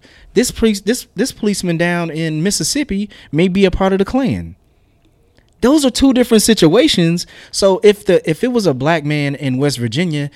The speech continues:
that cop may have conducted himself the same way. So you can't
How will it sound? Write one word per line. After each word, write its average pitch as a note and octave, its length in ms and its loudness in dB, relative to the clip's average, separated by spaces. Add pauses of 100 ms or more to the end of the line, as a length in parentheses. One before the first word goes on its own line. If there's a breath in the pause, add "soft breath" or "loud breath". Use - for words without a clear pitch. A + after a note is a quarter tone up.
(140 soft breath)
that D#3+ 180 -4
cop G3 280 -4
may D3+ 140 2
have D#3 80 2
conducted C#3 400 -4
himself C#3+ 280 -6
the D3+ 80 -10
same D#3+ 280 -6
way. G#2+ 220 -8 (680 soft breath)
So - 140 -2
you A3+ 180 2
can't A#3 440 -4